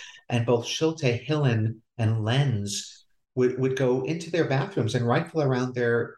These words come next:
their medicine cabinets looking for a pill bottle with thalidomide in it. And eventually, they identified forty-six children born with limb deformities, and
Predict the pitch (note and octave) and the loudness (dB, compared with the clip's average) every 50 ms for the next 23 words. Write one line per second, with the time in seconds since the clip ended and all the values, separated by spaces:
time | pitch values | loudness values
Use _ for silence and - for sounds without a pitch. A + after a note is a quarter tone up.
0 | _ _ - A2+ A2 A#2+ A2+ A#2 A#2 B2+ E3 A#3+ B3 - - B2+ A2+ - - G2+ | _ _ -10 -4 0 0 2 2 2 2 0 0 0 -2 -2 -4 -2 0 0 0
1 | G2+ G#2+ A2+ A#2 A#2 - - A2 A#2+ B2+ C3 - D3 C#3+ C#3 - - - A2 G2+ | 2 2 2 0 0 0 0 0 0 0 0 0 0 0 -2 -2 -2 -2 0 2
2 | G#2 G#2 G#2+ A#2+ A#2+ - - - - - - _ _ _ _ A2+ A2+ - - - | 2 2 2 0 -2 -6 -12 -18 -20 -20 -20 _ _ _ _ 2 2 2 0 -2
3 | F3 F#3 F3+ - G#2+ F#2+ F#2+ F2+ G#2+ G#2 A#2 A#2 - C3 C3 D3+ F3+ F3+ B2+ - | 0 0 0 0 0 0 2 2 2 2 0 0 0 0 2 2 2 0 -2 -2
4 | - - - - - C#3 - - A2+ A2+ A2+ A#2+ C#3 E3+ F3 - - A#2 G2+ F#2 | -4 -4 -4 -4 -4 -4 -4 -2 -2 0 2 2 2 0 0 -2 -2 0 2 2
5 | F#2+ F#2 F#2+ F#2+ - _ _ _ - - - - _ - A#2+ A2+ A2+ A2 B2+ A#2+ | 2 0 -2 -4 -10 _ _ _ -20 -20 -20 -14 _ 2 4 4 4 4 2 0
6 | A#2+ A#2 B2+ A2+ A2+ - - - D3 D3 E3 E3 F3+ E3 - - - C3+ C3+ C3 | 0 0 0 0 0 -2 -4 -2 0 0 0 0 0 -4 -4 -2 0 0 0 0
7 | - - - - - C3 B2 B2 A#2+ A2 G#2 A2+ - A2 A2 A2+ A2+ G#2+ G2 - | -2 -4 -4 -2 0 0 0 2 0 0 0 0 0 2 2 2 2 0 -2 0
8 | - A2+ A#2+ B2+ B2 G2+ F#2 - - F#2+ F2 F2+ F2+ G2+ G2 G2+ G2 - - | 0 2 2 2 2 0 -2 0 -2 0 0 2 2 2 2 0 0 -2 -4